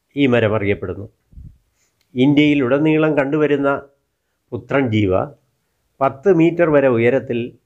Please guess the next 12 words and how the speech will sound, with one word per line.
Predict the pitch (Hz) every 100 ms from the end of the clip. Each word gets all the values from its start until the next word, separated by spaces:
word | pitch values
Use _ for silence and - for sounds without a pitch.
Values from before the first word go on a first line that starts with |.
| _ _
വളരുന്നുണ്ട്. | 110 104 98 92 85 82 - _ _ _ _ _ _ _ _ _ _ _ _
എല്ലാ | 113 113 127 131
ഭാഗങ്ങളും | 113 117 113 135 127 113 107 - _ _ _ _ _
നല്ല | 113 120 131 135
സുഗന്ധം | 131 127 110 147 160 165 151 - _ _ _ _ -
ഉള്ള | 117 110 107 -
ഒരു | 113
മരമാണ് | 104 98 113 113 92 92 98 - _ _ _
പുത്രഞ്ജീവ. | 110 110 92 82 90 - 113 _ _ _ _ _ _ _ _ _ _ _ _ 120
ഇതിൻ്റെ | 110 110 113 117 - _ _ _ _ _
ഔഷധ | 123 123 113 147 143
ഗുണങ്ങൾ, | 135 131 135 120